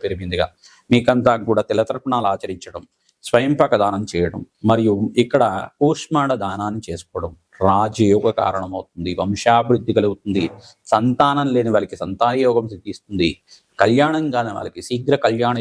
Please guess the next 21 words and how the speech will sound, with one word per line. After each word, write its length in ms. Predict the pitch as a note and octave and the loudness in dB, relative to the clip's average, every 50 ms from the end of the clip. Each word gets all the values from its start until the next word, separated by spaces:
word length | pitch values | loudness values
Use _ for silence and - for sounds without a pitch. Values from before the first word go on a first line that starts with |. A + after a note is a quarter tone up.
| A2 | -2
యోగం 200 | G#2 F#2+ F#2+ F#2+ G2+ | -2 -2 -4 -6 -6
సిద్ధిస్తుంది. 600 | G2+ E2 D2 E2 - - _ - F2 E2 E2+ F2 E2+ - _ _ _ _ _ | -12 -12 -12 -14 -14 -16 _ -10 -6 -4 -4 -4 -6 -8 _ _ _ _ _
అష్టైశ్వర్య 720 | - - - - - - E3 D#3 D3 - D#3 D3 D3 D3 | -4 -2 -2 0 2 2 2 2 2 2 2 4 4 4
యోగం 200 | C#3 A#2+ C3 C3 | 2 0 -2 -4
కలుగుతుంది. 520 | A#2+ G#2+ G#2+ A2 A2+ - - G2+ F#2+ F#2+ F2+ - _ _ - _ _ _ - | -4 -4 -6 -6 -8 -10 -10 -8 -8 -8 -10 -10 _ _ -20 _ _ _ 0
పితృదేవతల 680 | D#3 D3+ - G3+ F#3 F#3+ E3 E3+ E3 D#3 D3 E3 C3+ A#2+ A#2+ | 0 2 2 2 2 4 2 2 0 2 2 0 0 2 0
ఆశీర్వాదం 500 | C3 - F3 E3 D#3+ D3 C#3 B2+ C3+ B2 A#2+ G#2 | -2 -4 -4 -4 -2 -2 -2 -4 -4 -8 -6 -6
వల్లనే 340 | A2+ G#2+ A2 G#2+ A#2+ C3 A#2+ F#2 - _ _ _ _ _ _ | -6 -6 -4 -6 -4 -6 -6 -6 -10 _ _ _ _ _ _
వంశాభివృద్ధి 640 | A2 A2 B2+ C#3+ C#3+ - F3 E3 E3+ D#3+ F3 E3 D3 D#3 | 0 0 0 0 0 2 2 2 2 2 -2 -4 -2 -2
కలుగుతుంది, 480 | C#3 C3+ C3+ C3 B2+ _ C3+ B2+ C3 C3+ F2 - - G#2 | -2 -2 -4 -6 -6 _ -4 -2 0 0 0 0 0 0
ఐశ్వర్యోగం 640 | B2 C3+ C3 - E3+ E3 D#3+ D#3+ D#3 C#3+ B2 C3 C3 B2 | 0 0 0 0 0 0 2 2 0 0 -2 -4 -6 -6
కలుగుతుంది. 540 | A2+ A#2 A#2 A#2 A2+ - _ A2+ G#2+ G#2 G2+ F#2+ - _ _ _ _ | -4 -2 -2 -2 -2 -4 _ -6 -4 -4 -4 -4 -6 _ _ _ _
పితృదేవతలకంతా 920 | - B2 B2+ E3+ D3+ D#3 D3+ D3 D3 C3+ C#3+ B2+ A2+ A#2 A2+ A2 - A2 G2+ - - | -2 2 2 4 4 6 4 4 4 0 -2 -2 -2 -2 -4 -2 -2 -4 -4 -4 -4
కూడా 200 | - A2+ G#2+ G#2 F2+ - _ - G2+ G#2+ B2 | -4 0 0 0 -2 -2 _ -2 0 0 0
ఆకలి 340 | D3 - _ - F#3+ F#3 F3+ | 0 -2 _ -4 -2 -2 -2
దప్పికలు 460 | B2+ B2+ B2 - C#3 B2+ - C3 B2 A2+ G#2+ | -4 -6 -6 -6 -10 -10 -8 -6 -6 -4 -4
లేకుండా 440 | G2+ F#2 - _ G#2 G2+ F#2+ G2 F#2 F2+ - - | -4 -6 -6 _ -8 -2 0 0 0 0 0 -2
సకాలంలో 560 | F#2 F#2+ - - A#2+ B2+ C3+ C3+ C3+ C3+ C#3 B2 A2+ | -4 -4 0 0 0 2 2 0 0 0 -2 0 0
వాళ్ళకి 240 | G#2+ G#2 G2 - F#2+ F#2+ | -2 -2 -4 -8 -6 -2
భోజనం 340 | G#2 A2+ B2+ B2+ D3 E3 E3 C#3 | 0 2 2 2 2 0 0 0
అందుతుంది. 500 | A#2+ A#2+ A2 - - G2 F#2+ F#2 F2+ F#2+ | -2 -2 -4 -8 -10 -10 -8 -4 -4 -4